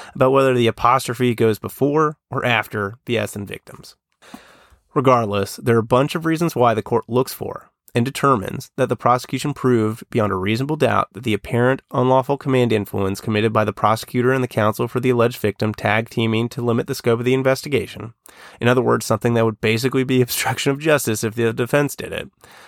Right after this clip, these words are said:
did not place an intolerable strain on the public's perception of the military justice system. The bottom line reasons as to why are because, one, the problematic prosecutor and counsel for the alleged victim were off the case before trial.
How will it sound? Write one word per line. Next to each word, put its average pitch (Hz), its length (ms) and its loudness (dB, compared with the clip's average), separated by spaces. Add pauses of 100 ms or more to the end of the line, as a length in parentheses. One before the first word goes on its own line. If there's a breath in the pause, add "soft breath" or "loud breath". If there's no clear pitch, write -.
(120)
did 113 120 -4
not 117 240 2
place 117 300 2
an 117 80 0
intolerable 113 500 0
strain 107 280 -2
on 98 120 -4
the 95 80 -4
public's 107 360 -2
perception 110 440 -4
of 104 40 -6
the 101 80 -6
military 101 400 -4
justice 98 340 -8
system. - 300 -16 (880 loud breath)
The 135 60 -6
bottom 175 260 4
line 151 200 4
reasons 117 400 0
as 104 120 -6
to 104 60 -12
why 95 220 -4
are 95 100 -4
because, 101 540 -8 (140)
one, 135 480 0
the 123 60 -4
problematic 123 600 0
prosecutor 113 560 -2
and 110 100 -4
counsel 110 320 -2
for 104 140 -8
the 104 80 -4
alleged 101 240 -4
victim 120 340 -2
were 107 160 2
off 98 160 0
the - 80 -20
case 107 240 -4
before - 260 -12
trial. 175 520 0